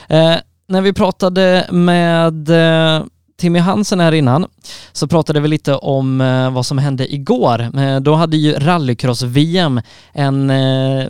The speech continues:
vad ska man säga, ett litet all-star-race. Det var rallycrossförare och vissa inbjudna e-sportare och lite annat som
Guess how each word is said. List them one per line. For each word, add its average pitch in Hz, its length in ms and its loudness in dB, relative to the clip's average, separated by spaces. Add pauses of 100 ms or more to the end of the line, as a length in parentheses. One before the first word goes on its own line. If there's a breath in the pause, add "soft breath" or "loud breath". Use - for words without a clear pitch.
vad - 360 -14
ska - 100 -8
man 135 100 -2
säga, 170 220 -4
ett - 260 -12
litet 165 260 -8
all-star-race. 170 840 -4
Det 165 80 -2
var 151 280 2
rallycrossförare 156 920 -2
och 170 160 -2
vissa 170 220 -2
inbjudna 156 480 -2
e-sportare 139 580 -4
och 135 60 -2
lite 139 200 -4
annat 127 220 -4
som 123 200 -6